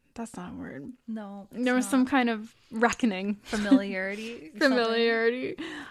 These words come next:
Speaker 1: Um, and so Father asked Bogdan what he thinks about all of this, and he says, "I think bones is bones." They just
Speaker 2: Mm.
Speaker 1: bones.
Speaker 2: Bones be bones.
Speaker 1: Bo-,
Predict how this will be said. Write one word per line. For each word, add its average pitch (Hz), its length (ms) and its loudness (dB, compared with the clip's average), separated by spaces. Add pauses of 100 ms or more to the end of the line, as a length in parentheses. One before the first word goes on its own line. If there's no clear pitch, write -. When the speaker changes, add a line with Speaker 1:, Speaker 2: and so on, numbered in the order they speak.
(120)
Speaker 1:
Um, 233 540 10
and 240 200 6
so 247 160 4
Father 262 320 8
asked - 400 2
Bogdan 214 680 8 (640)
what 214 240 2
he 262 220 4
thinks 226 320 0
about 196 320 -4
all 196 180 0
of 196 120 -4
this, 196 220 -6
and 208 120 -6
he 220 160 0
says, 190 480 -4
"I 208 120 -2
think 202 300 -6
bones 196 420 -2
is 196 140 -6
bones." 208 640 -10 (1200)
They 240 100 0
just 233 200 -6
Speaker 2:
Mm. 202 40 -6
Speaker 1:
bones. 214 520 -2
Speaker 2:
Bones 214 420 -8
be 285 140 -6
bones. 226 520 -4
Speaker 1:
Bo-, 208 140 4